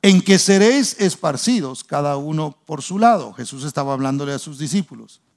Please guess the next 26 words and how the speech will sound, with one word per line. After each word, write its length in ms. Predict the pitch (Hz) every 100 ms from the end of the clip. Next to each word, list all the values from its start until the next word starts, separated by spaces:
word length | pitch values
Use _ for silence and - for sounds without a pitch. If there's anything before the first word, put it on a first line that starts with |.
| _ _ _ _ _ -
"Y 140 | 233
me 160 | 214 208
dejaréis 800 | 208 196 196 254 311 262 - - _ _ _ _
solo". 680 | - - 135 165 170 123 95 _ _ _
El 60 | 104
Señor 240 | 123 156
dijo, 340 | 170 170 180 - _
"Yo 260 | 120 151 170
ya 240 | 165 156
sé 320 | - 196 220 - _ _
que 80 | -
ustedes 500 | 113 127 131 156 -
me 140 | 135 107
van 180 | 107
a 80 | 110
dejar". 500 | 120 156 156 127 _ _ _ _ _ _
Dice, 340 | - 143 165 156
"Mas 460 | 147 160 165 139
no 500 | 160 175 202 262 294 -
estoy 560 | 165 - - 156 147 147 _ _ _
solo". 640 | - - 233 220 120 101 _ _ -
¿Por 180 | 147
qué? 340 | 175 208 110 - _ _ _ _ _ _ -
"Porque 340 | 165 160 180
el 140 | 180
Padre 920 | 147 - 254 240 185 156 170 202 170